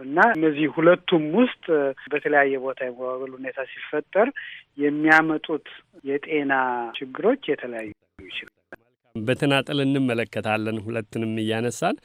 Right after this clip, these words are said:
Speaker 2: እስካሁን የተወያየነው የደም መጓጎል የሚፈጠርበትን ሁኔታ ነው። ያ የደም ይዘት ወይም የደም የፈሳሽነት ጠባይ በሁለቱም መንገድ ነው የሚቀየረውና ያን ጠንካራ ይዘቱን የሚያጣበት ጊዜ ደም መፍሰስ የሚፈጠርበትን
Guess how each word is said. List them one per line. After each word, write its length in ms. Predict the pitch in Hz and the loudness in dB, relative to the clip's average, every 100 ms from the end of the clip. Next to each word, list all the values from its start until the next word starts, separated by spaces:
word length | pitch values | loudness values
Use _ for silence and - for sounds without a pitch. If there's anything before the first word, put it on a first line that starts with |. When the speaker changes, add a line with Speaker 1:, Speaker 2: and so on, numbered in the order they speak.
| - | -18
Speaker 2:
እስካሁን 400 | - - 110 113 | -16 -8 -4 -2
የተወያየነው 640 | 104 107 107 110 110 117 170 202 | -4 -4 -4 -2 -2 -2 -4 -4
የደም 340 | 120 131 143 135 | 0 4 4 4
መጓጎል 480 | 127 113 110 107 104 | 2 2 2 4 2
የሚፈጠርበትን 960 | 104 101 110 104 110 104 98 104 113 | 0 -2 -4 -2 -2 -2 -2 -2 0
ሁኔታ 340 | 107 110 113 113 | 0 0 0 0
ነው። 120 | 143 - - | -2 -6 -8
ያ 120 | 113 127 139 139 | -2 2 2 2
የደም 380 | 127 123 131 123 | 2 2 4 4
ይዘት 400 | 123 113 123 - | 2 2 0 0
ወይም 280 | 107 104 107 101 101 | -6 -4 -4 -4 -4
የደም 360 | 101 107 123 127 - | -2 0 0 -2 -2
የፈሳሽነት 800 | 120 120 120 127 123 123 123 113 | -4 -4 -4 -2 -2 -2 -2 -4
ጠባይ 320 | - 127 156 185 _ _ - | -4 0 0 -2 _ _ -6
በሁለቱም 500 | 131 165 175 175 147 | 0 2 0 0 2
መንገድ 300 | 135 123 127 | 2 4 2
ነው 160 | 120 | 2
የሚቀየረውና 760 | 110 107 - 117 117 117 127 139 220 - - 107 | -2 -4 -6 -4 -2 -2 -2 -2 -4 -8 -14 -4
ያን 320 | 120 135 139 135 - | 0 2 2 0 -4
ጠንካራ 480 | 127 123 127 123 123 123 | -8 -4 -2 0 -2 -2
ይዘቱን 380 | 117 127 156 165 - 120 | -4 -6 -4 -4 -6 0
የሚያጣበት 840 | 135 139 139 151 - 135 127 113 | 2 4 4 2 0 -2 -2 -6
ጊዜ 160 | 123 120 - _ - | -4 -4 -6 _ -8
ደም 240 | 117 139 131 | 2 4 4
መፍሰስ 340 | 120 - 120 | 2 0 -4
የሚፈጠርበትን 880 | 113 107 101 110 - 104 101 101 110 | -2 -8 -6 -10 -6 -6 -4 -6 -6